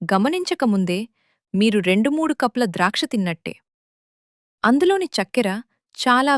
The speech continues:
వేగంగా శరీరంలో చేరిపోతుంది. అందుకే ద్రాక్ష ఆరోగ్యకరమైన స్నాక్లా కనిపించినా,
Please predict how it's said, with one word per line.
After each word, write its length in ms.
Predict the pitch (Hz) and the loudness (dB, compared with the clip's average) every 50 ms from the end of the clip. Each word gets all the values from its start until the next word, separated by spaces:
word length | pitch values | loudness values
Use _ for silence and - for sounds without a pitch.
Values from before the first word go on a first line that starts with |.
| 214 | 0
వేగంగా 500 | 175 196 202 240 233 302 311 320 311 330 320 | 2 2 2 2 2 0 -2 0 0 0 0
శరీరంలో 520 | - - 226 226 226 214 208 196 214 294 - | 0 0 0 0 0 0 0 0 0 -2 -2
చేరిపోతుంది. 720 | - - 226 196 202 190 - 175 170 - 170 165 160 - - _ _ _ _ _ _ _ _ _ _ _ _ _ - - | 0 0 2 2 0 0 -4 -6 -8 -6 -8 -10 -10 -10 -14 _ _ _ _ _ _ _ _ _ _ _ _ _ -2 0
అందుకే 400 | 185 196 190 254 - - 208 214 262 - _ _ _ _ _ _ _ _ _ - | 2 2 2 0 -2 -4 -4 -6 -6 -8 _ _ _ _ _ _ _ _ _ -10
ద్రాక్ష 440 | 170 - 196 196 254 - - - - 208 214 262 _ _ _ _ _ - | -2 2 4 4 4 2 -2 -4 -2 -4 -4 -4 _ _ _ _ _ 0
ఆరోగ్యకరమైన 840 | 185 190 220 269 320 330 294 349 339 - 320 302 285 277 277 269 269 | 2 4 4 4 2 2 2 0 0 2 2 0 2 0 0 -2 -2
స్నాక్లా 500 | - - 214 196 196 208 - 247 233 220 | -4 -2 -2 -2 -2 -2 -2 -2 -4 -4
కనిపించినా, 640 | - - 175 185 - - 254 220 - - 170 170 | -2 -4 -4 -4 -2 -2 -4 -4 -4 -4 -6 -6